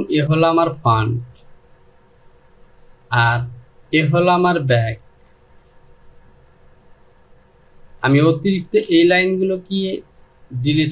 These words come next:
করে দিই। এবার আমাকে চেস্ট পজিশনের measurement নিতে হবে। আমি চেস্ট পজিশনের measurement নেব, যেহেতু ডাউন জ্যাকেট, সুতরাং আমি এখান থেকে measurement নেব টুয়েলভ।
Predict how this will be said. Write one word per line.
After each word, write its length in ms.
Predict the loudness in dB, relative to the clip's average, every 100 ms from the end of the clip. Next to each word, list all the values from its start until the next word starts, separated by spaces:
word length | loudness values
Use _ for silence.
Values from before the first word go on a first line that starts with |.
| 0
করে 160 | 0 0
দিই। 200 | -2 -2 -8 -12 -14 -20 -20 -20 -20 -20 _ -20 _ -20 -20 -20 _ -10 -2
এবার 160 | 2 2
আমাকে 220 | 2 0 -4 0
চেস্ট 240 | 0 0 -2
পজিশনের 500 | -2 -2 -2 0 2 2
measurement 360 | 2 2 2 2
নিতে 160 | 2 2
হবে। 220 | 0 -2 -6 -8 -12 _ -20 -20 -20 -20 _ _ _ _ -20 _ _ _
আমি 200 | 0 2 2 2
চেস্ট 260 | 0 0 -2 -2
পজিশনের 560 | 0 0 -2 0 2 4
measurement 460 | 2 2 2 0 0 -2
নেব, 160 | 0 2 2 0 -4 -14 _ _ -20 -20 _ _ -20 _ -6
যেহেতু 520 | -2 0 0 2 2 4
ডাউন 240 | 2 4 4 2
জ্যাকেট, 280 | 2 -2 -4 -4
সুতরাং 340 | 2 2 2 0
আমি 120 | 0 2 0
এখান 180 | 0 0 -2
থেকে 160 | 0 2
measurement 380 | 2 0 -2 -4 -6
নেব 120 | -4 -6 0
টুয়েলভ। 320 | 2 2 0